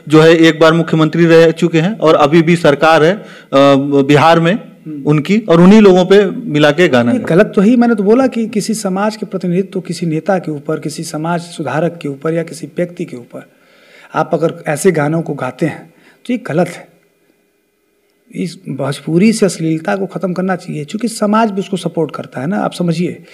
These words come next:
Speaker 2: भोजपुरी के अश्लील गानों को देखेंगे, शादी ब्याह में बहुत तेज़ी से बजाए जाते हैं। क्यों बजाए जाते हैं भाई? आप नहीं रोकेंगे, जब आप गंदगी खुद नहीं साफ करना चाहते हैं तो गंदगी साफ होगी कैसे? आप जब गायकों को बढ़ावा देंगे तो गायक गाएंगे ही,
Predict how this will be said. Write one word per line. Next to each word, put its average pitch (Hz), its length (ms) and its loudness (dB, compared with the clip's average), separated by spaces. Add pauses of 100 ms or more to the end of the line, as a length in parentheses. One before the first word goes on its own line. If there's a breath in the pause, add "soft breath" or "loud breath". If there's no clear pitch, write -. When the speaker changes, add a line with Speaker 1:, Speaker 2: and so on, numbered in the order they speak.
(400 loud breath)
Speaker 2:
भोजपुरी 202 360 -2
के 214 100 2
अश्लील 208 280 0
गानों 196 240 0
को 196 100 -2
देखेंगे, 185 420 -2
शादी 175 340 -2
ब्याह 170 180 -2
में 175 120 -4
बहुत 170 180 -4
तेज़ी 151 180 -4
से 143 120 -6
बजाए 120 260 -10
जाते 113 300 -18
हैं। - 140 -20
क्यों 285 140 2
बजाए 262 240 4
जाते 233 240 0
हैं 214 100 -2
भाई? 208 120 -8 (800)
आप 233 240 4
नहीं 226 200 6
रोकेंगे, 196 360 2
जब 233 160 4
आप 220 120 6
गंदगी 214 340 4
खुद - 280 2
नहीं 226 140 6
साफ 170 280 0
करना 156 220 -2
चाहते 151 260 -4
हैं 226 100 2
तो 220 80 6
गंदगी 240 200 4
साफ 240 300 0
होगी 262 160 4
कैसे? 165 360 -4 (360 loud breath)
आप 185 100 2
जब 196 160 4
गायकों 202 360 4
को 220 100 2
बढ़ावा 214 360 4
देंगे 220 260 4
तो 180 80 2
गायक 151 240 0
गाएंगे 233 340 4
ही, 269 140 0